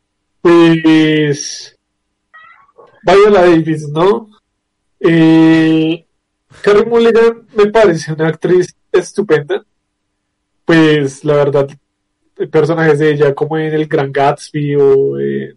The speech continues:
Drive y todo, pues, o sea, como que es una actriz que puedo recordar muy fácilmente como una buena actriz.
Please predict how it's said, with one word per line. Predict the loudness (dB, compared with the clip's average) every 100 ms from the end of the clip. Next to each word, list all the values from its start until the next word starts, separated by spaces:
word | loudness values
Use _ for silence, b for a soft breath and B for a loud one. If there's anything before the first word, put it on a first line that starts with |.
| _
Drive | -4 0 0 -2 -4 -10
y |
todo, | -8 -4 -2 -4 -8 -12 _ _
pues, | 0 2 2 -2 -18 _ _ _ _ _ _
o |
sea, | 2 2 2
como | 0 0
que | 0
es | 2
una | 0
actriz | 0 0 0 0
que | 0 2 4 2 2 -2 0
puedo | 2 4
recordar | 2 2 0 0 -2
muy | -4 -4 -4
fácilmente | -2 -4 -4 -6 -6 -6 -4 -2 -2 -6 -12 _ _ _ _ _ _ _ _ _ _
como | -4 -4
una | -2 -2
buena | -2 -2
actriz. | -4 -6 -6 -12